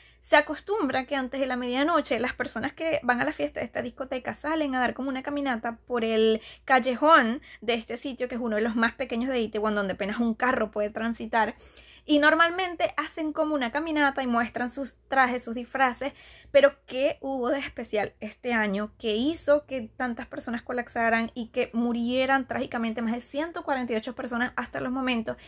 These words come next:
y que hayan más de ciento cincuenta heridos? Nadie se explica. De acuerdo con los testigos, decían que al salir de la fiesta empezaron a sentirse mal y muchos empezaron a desplomarse, lo cual llevó a un efecto dominó. Otros cayeron tras de otro y terminaron atascados en este,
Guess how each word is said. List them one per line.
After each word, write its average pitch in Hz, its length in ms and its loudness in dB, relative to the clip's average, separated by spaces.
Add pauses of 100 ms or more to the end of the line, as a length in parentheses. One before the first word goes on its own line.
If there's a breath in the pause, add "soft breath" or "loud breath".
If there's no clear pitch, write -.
(140 loud breath)
y 247 140 -6
que 254 100 -2
hayan 262 200 0
más 254 140 0
de 269 60 -2
ciento 240 260 -4
cincuenta 214 460 -4
heridos? 294 380 2
Nadie 247 260 2
se 240 100 -10
explica. - 540 -4 (680 loud breath)
De 285 140 6
acuerdo 330 320 4
con 427 100 0
los 427 140 -4
testigos, 311 500 0
decían 277 340 0
que 320 200 2
al 294 160 4
salir 277 580 -2
de 240 180 0
la 240 140 -2
fiesta 269 500 -2 (200 loud breath)
empezaron 262 440 2
a 269 60 0
sentirse 262 560 -4
mal 302 380 4
y 254 100 0
muchos 320 300 2
empezaron 226 400 0
a 208 80 0
desplomarse, 247 580 -2
lo 226 160 0
cual 208 160 2
llevó 196 200 4
a 175 40 2
un 185 80 -2
efecto 208 420 -4
dominó. 214 360 0
Otros 202 240 -4
cayeron 220 360 0
tras 226 200 -10
de 277 80 -2
otro 247 240 0
y - 20 -6
terminaron 240 560 0
atascados 233 500 -4
en 233 140 0
este, 214 640 2